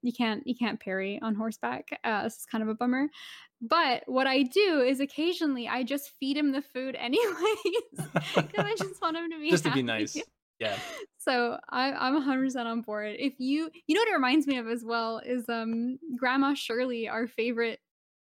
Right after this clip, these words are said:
Speaker 1: uh, YouTuber.
Speaker 2: Yes,
Speaker 1: She
Speaker 2: yes.
Speaker 1: plays Skyrim, and she, like,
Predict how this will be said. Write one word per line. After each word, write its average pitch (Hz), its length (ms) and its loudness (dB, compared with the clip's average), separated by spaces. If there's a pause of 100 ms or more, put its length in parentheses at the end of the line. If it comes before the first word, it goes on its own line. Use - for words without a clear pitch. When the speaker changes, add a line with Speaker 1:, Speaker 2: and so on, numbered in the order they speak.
(220)
Speaker 1:
uh, 220 220 0
YouTuber. 247 560 0 (180)
Speaker 2:
Yes, 135 360 2
Speaker 1:
She 139 80 -2
Speaker 2:
yes. 123 120 0 (160)
Speaker 1:
plays 311 320 6
Skyrim, 240 600 2
and 254 120 6
she, 285 220 0
like, 294 160 -4